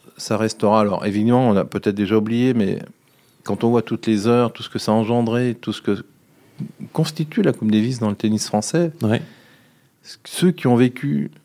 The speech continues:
Speaker 1: ce, ce moment, mais j'en, j'en ai même pe-, peut-être même des frissons en en parlant, mais c'est une, c'était un mouroir, quoi. C'était, les joueurs sont rentrés, et honnêtement, on a vu leur regard,
Speaker 2: Ça
Speaker 1: et
Speaker 2: se sentait à la
Speaker 1: certains
Speaker 2: télé,
Speaker 1: nous
Speaker 2: mais
Speaker 1: ont
Speaker 2: je
Speaker 1: regardés, parce que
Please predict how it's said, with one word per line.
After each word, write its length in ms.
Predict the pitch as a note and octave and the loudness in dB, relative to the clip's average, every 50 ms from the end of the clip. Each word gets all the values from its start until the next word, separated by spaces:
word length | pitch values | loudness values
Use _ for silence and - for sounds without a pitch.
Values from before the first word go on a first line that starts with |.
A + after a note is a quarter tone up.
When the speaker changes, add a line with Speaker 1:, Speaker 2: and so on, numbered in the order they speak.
| _ _ - | _ _ -18
Speaker 1:
ce, 260 | - - A2+ A2 G#2 | -8 -4 -2 -2 -2
ce 240 | F#2+ - - - A#2 | -2 -4 -6 -2 0
moment, 340 | G#2+ A2 A2+ C3 E3 G3 G3+ | 2 2 2 2 2 0 2
mais 160 | E3+ B2 G2 | 2 2 2
j'en, 260 | F#2 F#2 G2+ G2 F#2+ F#2 | 2 2 2 2 2 2
j'en 180 | F#2+ F#2 F#2+ | 2 0 2
ai 60 | F#2+ | 2
même 200 | F#2+ G2 G2+ G2 F#2+ | 0 0 0 -2 -2
pe-, 140 | - F2 F2+ | -2 -4 -4
peut-être 380 | - - G2 - - F#2 - | -4 -6 -8 -8 -8 -4 -2
même 140 | G#2 G2+ G2 | 0 2 2
des 60 | G2 F2+ | 0 0
frissons 340 | - - G#2+ - - - | -2 -6 -8 -6 -4 -4
en 100 | A2+ A2 | -2 -2
en 60 | G#2+ G2+ | -2 -2
parlant, 280 | - B2 D3+ F3 F3 | 0 0 2 2 2
mais 200 | B2 A#2 G2 - - _ | 2 0 0 -2 -6 _
c'est 300 | - - - G2+ - - G#2 | -8 -6 -4 -4 -4 -4 -4
une, 240 | G2 G2 F#2+ F2 - - - - - - - - - - - _ | -2 -2 -2 -2 -4 -8 -16 -20 -20 -20 -18 -18 -18 -20 -20 _
c'était 280 | - - G2+ - A#2+ | -8 -8 -2 0 2
un 80 | A2+ G#2+ | 2 4
mouroir, 600 | A2 A#2 A#2+ A2+ B2 C3 D3 E3+ E3 D3 - - | 2 2 2 2 2 2 2 2 0 -2 -4 -6
quoi. 140 | - F#2 E2+ | -10 -10 -8
C'était, 340 | - - F2+ - - G2+ G#2+ | -8 -10 -8 -4 -2 0 0
les 120 | G#2+ G#2 | 0 0
joueurs 240 | F#2 A#2 C3+ C3 - | 0 0 0 -2 0
sont 140 | - A2+ G#2 | -2 -2 0
rentrés, 380 | G#2 G#2+ G#2 - - E3 G3+ G#3 F#3+ C3 G#2 G2 | 0 0 -2 -2 -2 0 0 0 0 0 -2 -2
et 60 | - - | -4 -4
honnêtement, 380 | F#2+ F#2+ G2+ F#2 - - A#2 A2+ | -4 -4 -4 -4 -2 -2 -2 0
on 80 | G#2 | 0
a 60 | F#2 F2+ | 0 2
vu 120 | G2 G#2 | 2 2
leur 160 | G2+ G2 F2 | 2 2 0
regard, 440 | F#2 G2 G#2+ A#2+ C#3 D#3+ F3 F3 D#3+ | 0 0 0 0 0 0 0 0 0
Speaker 2:
Ça 120 | C3 A2+ | 0 0
Speaker 1:
et 20 | G#2 | 0
Speaker 2:
se 80 | G#2 | 0
sentait 280 | - - G#2+ G2 - G#2+ | 0 -2 -2 -2 0 0
à 40 | G2+ | 2
la 100 | G2+ G2 | 2 2
Speaker 1:
certains 180 | - A2+ G2 | 2 2 2
Speaker 2:
télé, 140 | F#2+ F#2+ A#2+ | 2 2 2
Speaker 1:
nous 120 | A#2+ A#2+ A2 | 2 0 0
Speaker 2:
mais 60 | G2+ | -2
Speaker 1:
ont 40 | G2+ | -2
Speaker 2:
je 60 | G2 | -2
Speaker 1:
regardés, 540 | G2+ G#2 G#2 G2+ G#2+ A#2+ C#3+ E3+ G3 G#3 G3+ - - - - - - - - - - - - - - _ | 0 0 0 0 0 0 0 0 0 -2 -4 -8 -16 -20 -20 -20 -20 -20 -20 -20 -20 -20 -20 -20 -12 _
parce 140 | - G2 - | -6 -6 -4
que 100 | - A2+ | -2 0